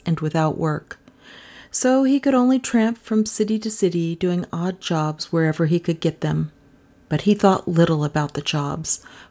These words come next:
for his real work was his searching.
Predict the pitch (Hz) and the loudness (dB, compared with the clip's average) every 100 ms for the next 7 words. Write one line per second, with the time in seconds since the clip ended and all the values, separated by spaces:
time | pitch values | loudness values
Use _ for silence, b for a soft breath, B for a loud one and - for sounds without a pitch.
0 | - 180 165 190 190 - - 254 311 320 | -4 -2 0 -2 0 0 0 0 2 -2
1 | 226 143 131 - - 165 151 - 143 - | -4 -4 -6 -12 -8 -4 -2 -2 0 2
2 | - 160 156 - 147 160 | 2 0 -4 -6 -6 -8